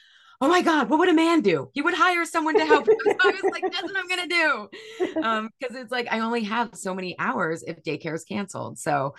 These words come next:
Speaker 2: And I
Speaker 1: um,
Speaker 2: think a lot of coaches who are listening to this are working either full-time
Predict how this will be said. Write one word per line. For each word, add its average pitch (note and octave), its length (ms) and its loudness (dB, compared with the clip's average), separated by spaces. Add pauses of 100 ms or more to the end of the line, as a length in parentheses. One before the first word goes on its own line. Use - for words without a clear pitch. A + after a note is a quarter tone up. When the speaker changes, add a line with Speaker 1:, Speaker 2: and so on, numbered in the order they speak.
(140)
Speaker 2:
And G#3+ 100 2
I A3 100 4
Speaker 1:
um, B3+ 100 2
Speaker 2:
think A#3 160 2
a A3+ 100 0
lot G#3 180 4
of G3 100 -2
coaches F#3 460 -4
who F3 80 -6
are E3 100 0
listening E3 420 -4
to D3+ 120 -16
this D3+ 480 -6
are F3+ 260 4
working C#3 680 -6 (260)
either E3+ 220 -2
full-time C3+ 800 -8